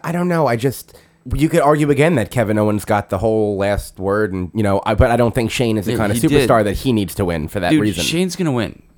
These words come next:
Speaker 2: Kevin Owens took out Vince. Shane's fighting for
Speaker 1: I'm
Speaker 2: Vince's
Speaker 1: also not
Speaker 2: honor.
Speaker 1: too sure about that. I think that maybe Triple
Speaker 2: No,
Speaker 1: H
Speaker 2: I know.
Speaker 1: should come
Speaker 2: I'm
Speaker 1: in
Speaker 2: trying
Speaker 1: and
Speaker 2: to convince you, and it doesn't seem to be working, but <laughs> Shane's gonna win.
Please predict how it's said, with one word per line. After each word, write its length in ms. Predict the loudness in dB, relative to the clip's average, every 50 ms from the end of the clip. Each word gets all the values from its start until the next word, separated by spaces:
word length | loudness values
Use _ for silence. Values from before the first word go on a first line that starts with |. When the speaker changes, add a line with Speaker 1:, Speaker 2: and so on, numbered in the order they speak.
| _
Speaker 2:
Kevin 240 | -4 -2 -2 0 2
Owens 240 | 0 0 0 -2 -2
took 160 | -2 -2 0
out 200 | 2 0 0 0
Vince. 360 | 0 -2 -2 0 -2 -2 -4
Shane's 380 | -6 -4 -2 0 0 0 0 -2
fighting 280 | 0 0 0 2 0 -2
for 100 | 0 0
Speaker 1:
I'm 140 | 2 4 4
Speaker 2:
Vince's 220 | 4 4 4 4 4
Speaker 1:
also 100 | 4 4
not 160 | 4 2 2
Speaker 2:
honor. 120 | 2 2
Speaker 1:
too 60 | 2
sure 240 | 2 4 4 4 4
about 280 | 4 4 2 0 0 -2
that. 220 | -2 -2 -2 -4 -2
I 140 | 0 0 0
think 180 | 0 0 0 0
that 100 | 2 2
maybe 220 | 2 2 2 0
Triple 280 | 0 0 -2 -2 0 0
Speaker 2:
No, 100 | 2 2
Speaker 1:
H 60 | 2
Speaker 2:
I 20 | 2
know. 120 | 2 4 4
Speaker 1:
should 40 |
come 80 | 2 2
Speaker 2:
I'm 80 | 4 2
Speaker 1:
in 60 | 2 2
Speaker 2:
trying 260 | 2 2 2 2 2 2
Speaker 1:
and 100 | 0 0
Speaker 2:
to 80 | -2 -4
convince 420 | -4 -2 -2 0 -2 -2 -4 -4
you, 240 | -2 -2 -2 -2 -4
and 160 | -4 -4 -4
it 160 | -6 -8 -12 -8
doesn't 240 | -6 -4 -4 -4 -4
seem 180 | -4 -4 -2 -2
to 80 | 0
be 80 | 0 0
working, 480 | 2 2 0 -2 -2 -4 -4 -4 -2 -2
but 160 | -2 -4 -4 -6
<laughs> 60 | -14 -12
Shane's 340 | -8 -4 -2 -2 -2 -2
gonna 140 | -4 -6 -6
win. 220 | -6 -6 -8 -10